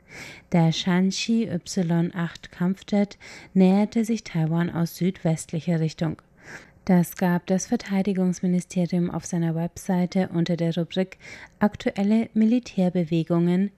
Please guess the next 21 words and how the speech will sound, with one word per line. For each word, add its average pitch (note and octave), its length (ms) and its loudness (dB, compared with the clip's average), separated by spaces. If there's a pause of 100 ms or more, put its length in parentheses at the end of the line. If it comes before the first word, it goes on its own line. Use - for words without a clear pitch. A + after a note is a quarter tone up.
(160)
heute D#3+ 260 2
bekannt. E3+ 560 -2 (560)
Laut E3+ 220 4
der F3 100 2
Meldung F3 460 2
reagierte F#3+ 580 -2
Taiwans D#3+ 540 -2
Luftwaffe F3+ 640 0
mit F3 260 -2
der F3 100 -2
Entsendung F3+ 680 0
einer E3 260 -2
Patrouille, F3+ 720 0 (420)
wiederholten E3+ 600 4
Funkrufen, G3 720 0
die F3 140 0
das E3 200 0
Flugzeug F3 600 0
zur F3+ 180 0
Umkehr F#3 640 0
aufforderten, F3+ 760 0